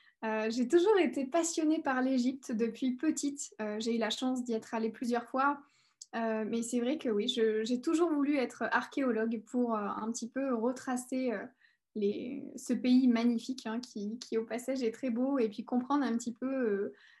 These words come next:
euh, voilà, le, le règne de Néfertiti et, et tous ces, ces pharaons. Ça me, ça me passionnait vraiment. <laughs>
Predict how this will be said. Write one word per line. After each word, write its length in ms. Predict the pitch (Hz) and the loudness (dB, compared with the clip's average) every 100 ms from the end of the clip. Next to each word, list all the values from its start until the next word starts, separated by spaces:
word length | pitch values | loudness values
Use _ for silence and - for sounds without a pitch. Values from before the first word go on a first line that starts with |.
| _ - | _ -14
euh, 140 | 214 202 | -10 -6
voilà, 240 | 202 208 | -4 -4
le, 200 | 214 196 | -4 -4
le 160 | 208 220 | -2 0
règne 260 | 240 247 247 | 4 8 8
de 100 | 220 | 6
Néfertiti 920 | 220 233 254 - - 247 262 254 247 | 2 -2 -4 -6 -12 -8 -2 0 0
et, 240 | 196 - | -2 -4
et 80 | 220 | -6
tous 140 | 277 | -4
ces, 580 | 277 247 208 208 220 254 | -4 -2 0 0 -2 -6
ces 120 | 247 254 | -4 -4
pharaons. 560 | 254 311 302 247 240 | 2 4 4 2 2
Ça 160 | 247 233 | -4 -2
me, 340 | 226 220 208 | 0 0 -4
ça 160 | 226 247 | -4 0
me 100 | 247 | 2
passionnait 460 | 269 269 262 262 | 2 0 2 2
vraiment. 380 | 254 262 240 254 | 4 2 2 2
<laughs> 240 | 247 - | -2 -4